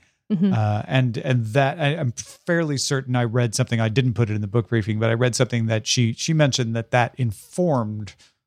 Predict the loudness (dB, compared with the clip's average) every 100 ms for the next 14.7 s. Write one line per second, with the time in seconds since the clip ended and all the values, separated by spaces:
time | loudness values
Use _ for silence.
0 | _ -2 0 2 2 2 0 -2 -6 -6
1 | 0 2 0 _ _ -2 2 2 2 0
2 | 0 -2 -4 -6 -8 -6 -4 -2 -2 -2
3 | -2 -6 -8 -16 -16 _ _ _ -4 0
4 | -2 -4 -2 0 0 -2 -4 0 0 0
5 | -2 -2 0 0 0 0 -2 -2 -4 -2
6 | -4 -2 0 2 2 0 -2 _ -2 0
7 | 2 0 -2 -2 -2 -4 -4 -4 -4 -4
8 | -6 -6 -2 0 -2 -4 -6 -6 -14 -20
9 | _ _ _ _ _ _ _ _ _ -2
10 | -2 -2 0 0 0 0 0 0 -2 -4
11 | -4 -6 -4 0 2 2 0 -2 -2 -2
12 | -4 -4 -2 -2 -2 -4 -2 0 0 -2
13 | -6 -4 -4 -4 -2 0 -2 0 0 0
14 | -4 -4 -4 -8 -6 -6 -8